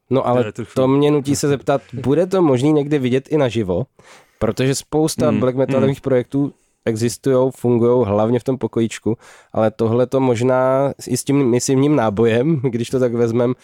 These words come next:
Speaker 1: by bylo dobrý, fajn slyšet naživo.
Speaker 2: Uvidíme, možná, možná se to teda s tím, eh, novým projektem s Janem.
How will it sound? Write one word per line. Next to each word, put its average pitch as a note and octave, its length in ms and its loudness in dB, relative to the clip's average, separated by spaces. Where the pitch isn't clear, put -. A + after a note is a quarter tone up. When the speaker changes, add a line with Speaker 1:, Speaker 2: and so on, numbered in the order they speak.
Speaker 1:
by G#2+ 140 -2
bylo B2+ 200 2
dobrý, B2+ 340 0
fajn C3+ 380 -2
slyšet - 400 -6
naživo. C3+ 340 0
Speaker 2:
Uvidíme, C#3+ 360 -2
možná, C3+ 520 -2
možná C3+ 240 -4
se - 140 -8
to - 120 -20
teda A#2+ 320 -4
s - 160 -20
tím, G#2 340 -8
eh, G2+ 40 -12
novým A2 180 -6
projektem A2 320 -6
s F#2 40 -12
Janem. F2+ 280 -8